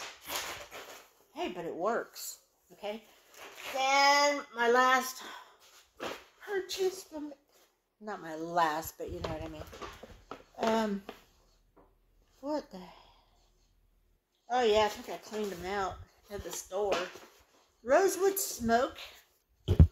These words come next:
This is very interesting 'cause I like smoky stuff. I, I, I really do. And I think the reason why is because growing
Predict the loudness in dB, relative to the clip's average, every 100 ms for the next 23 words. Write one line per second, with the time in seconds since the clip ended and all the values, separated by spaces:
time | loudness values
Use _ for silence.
0 | 8 2 -18 -20 -20 -18 -20 -20 -20 -14
1 | -8 -8 -8 -2 2 4 4 0 -2 -6
2 | -6 -6 -6 -6 -6 0 4 6 4 -4
3 | -2 -2 -4 -10 -8 -8 -12 -8 -6 -4
4 | -2 2 2 0 -6 -2 0 4 4 2
5 | 2 2 2 -2 -6 -10 -8 -10 -14 _
6 | _ -10 -10 -16 -20 _ -20 -10 -6 -4
7 | -2 0 2 2 0 -2 4 4 4 0
8 | -10 -6 -2 -2 -4 -10 -12 -14 -16 -18
9 | -20 -20 -20 -20 -20 -20 _ _ -4 2
10 | 4 4